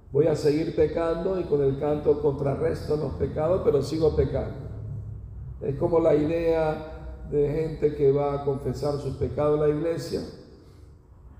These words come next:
el domingo, pero de lunes a sábado vuelve a hacer los mismos pecados de nuevo. Se vuelven pecadores profesionales. ¿Me explico? Algo así. O sea, y pienso,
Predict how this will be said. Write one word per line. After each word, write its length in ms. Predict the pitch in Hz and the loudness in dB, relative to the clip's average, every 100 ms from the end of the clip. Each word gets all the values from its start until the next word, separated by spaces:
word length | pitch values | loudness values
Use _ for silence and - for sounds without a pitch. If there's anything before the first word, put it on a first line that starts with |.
| - - | -20 -4
el 160 | - 151 | -2 4
domingo, 680 | 151 170 175 185 202 127 - - - - - - - | 4 4 -2 0 0 -2 -12 -16 -20 -20 -20 -12 0
pero 160 | 135 | 4
de 120 | 139 | 6
lunes 240 | 143 170 170 | 4 2 -2
a 140 | 156 | -2
sábado 420 | 139 165 165 165 156 | -4 -2 -2 0 2
vuelve 200 | 151 143 | 2 2
a 40 | |
hacer 220 | 135 151 | -2 -4
los 120 | 147 139 | -2 -6
mismos 300 | 156 147 143 | -6 -6 -4
pecados 460 | 143 151 147 151 | -4 -4 -4 -2
de 80 | 160 | -4
nuevo. 240 | 160 151 143 - - - - - - - - - - - - _ - | -4 -6 -8 -12 -16 -20 -20 -20 -20 -20 -20 -20 -20 -20 -20 _ -16
Se 80 | - | -4
vuelven 280 | 127 139 147 | 2 2 4
pecadores 500 | 143 135 131 147 143 | 2 2 0 0 0
profesionales. 720 | - 131 139 - 156 156 139 - - - - - - - - 277 214 - - - - - - - - - - - - - _ - - - | -2 -4 -4 -4 -4 -4 -4 -6 -12 -16 -20 -20 -20 -18 -14 -10 -10 -10 -10 -12 -14 -16 -20 -20 -20 -20 -20 -20 -20 -20 _ -20 -20 -12
¿Me 60 | |
explico? 360 | - - - 214 - - - | -4 -4 -4 -6 -10 -14 -12
Algo 300 | - 160 151 | -4 0 0
así. 200 | 131 135 | 0 -2
O 760 | 110 104 104 - - - - - | -6 -6 -8 -14 -20 -20 -20 -4
sea, 160 | 156 | 2
y 100 | 160 | 2
pienso, 420 | 156 190 180 - | 4 2 2 0